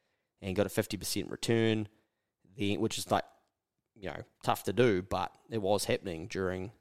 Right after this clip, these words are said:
the bubble. And, you know, you're paying off fifteen K your debt. Well, that time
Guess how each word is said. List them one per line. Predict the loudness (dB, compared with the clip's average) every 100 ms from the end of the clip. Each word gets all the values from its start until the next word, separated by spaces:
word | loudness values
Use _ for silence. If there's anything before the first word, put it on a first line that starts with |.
| -10
the | 0
bubble. | 2 2 -2 -6 -14 _ _ _ _ _ -4
And, | 2 2 2 -2 -6 -10 -14 _ _
you | 0
know, | 2
you're | 2
paying | 0 -2
off | -2
fifteen | -2 0 0 0
K | -4 -4
your | -6
debt. | -4 -4 0
Well, | 2 2 0 -4 _ _ _ _ _ -4
that | -4 -4 _ _ _ _ _ _
time | 2 2 2 0 -6 -8